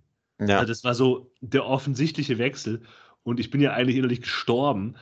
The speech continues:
Speaker 2: als dann halt Jan-, J-, Jastrzemski für Nimitz, äh, ähm, eingewechselt wird, weil dann, damit war mir halt klar, okay, der kommt einfach
Speaker 1: Ja.
Speaker 2: nicht mehr.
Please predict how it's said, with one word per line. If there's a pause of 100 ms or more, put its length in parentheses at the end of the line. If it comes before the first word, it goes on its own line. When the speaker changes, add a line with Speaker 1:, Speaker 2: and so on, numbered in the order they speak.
(160)
Speaker 2:
als
dann
halt
Jan-,
J-,
Jastrzemski
für
Nimitz,
äh,
ähm, (1120)
eingewechselt
wird,
weil
dann,
damit
war
mir
halt
klar,
okay,
der
kommt
einfach
Speaker 1:
Ja.
Speaker 2:
nicht
mehr.